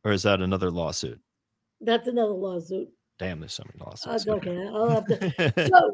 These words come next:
Speaker 2: so I, so there was a statute that I, that we were able to show that
Speaker 1: Oh, I
Speaker 2: my
Speaker 1: think I found something here.
Speaker 2: that,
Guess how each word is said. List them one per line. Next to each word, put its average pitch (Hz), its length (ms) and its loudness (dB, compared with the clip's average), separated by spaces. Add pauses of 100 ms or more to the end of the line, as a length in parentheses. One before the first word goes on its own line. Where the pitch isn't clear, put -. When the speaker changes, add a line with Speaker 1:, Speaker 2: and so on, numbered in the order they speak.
Speaker 2:
so 359 400 6
I, 349 220 2 (200)
so 320 520 6 (200)
there 302 140 0
was 294 160 0
a 277 100 -4
statute 330 560 6
that 277 140 4
I, 285 300 2 (120)
that 262 280 4 (420)
we 285 180 2
were 285 120 8
able 269 260 4
to 269 160 -2
show 339 640 6 (480)
that 262 460 4 (1160)
Speaker 1:
Oh, - 60 -12
I - 20 -8
Speaker 2:
my 277 260 2
Speaker 1:
think 240 160 -12
I - 160 -20
found - 120 -14
something - 320 -10
here. 95 180 -18 (1120)
Speaker 2:
that, 285 460 2